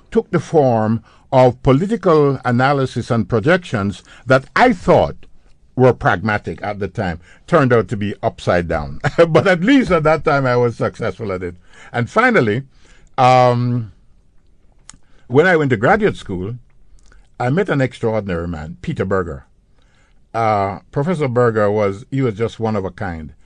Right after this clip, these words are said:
That man was amazing. Uh, we became quite friendly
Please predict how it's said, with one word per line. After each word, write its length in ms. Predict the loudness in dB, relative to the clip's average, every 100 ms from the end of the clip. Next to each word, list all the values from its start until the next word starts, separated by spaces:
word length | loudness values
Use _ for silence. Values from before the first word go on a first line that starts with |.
| -20 -20 _
That 200 | -6 -4
man 220 | -2 -2
was 140 | -2 -2
amazing. 600 | -2 -2 -4 -6 -8 -10 -18 _ _ _ _ _ _ 0
Uh, 320 | 4 4 4
we 120 | 2
became 540 | 0 0 0 0 -2 -6 _ -16
quite 240 | -4 -2 -2
friendly 400 | -4 -4 -6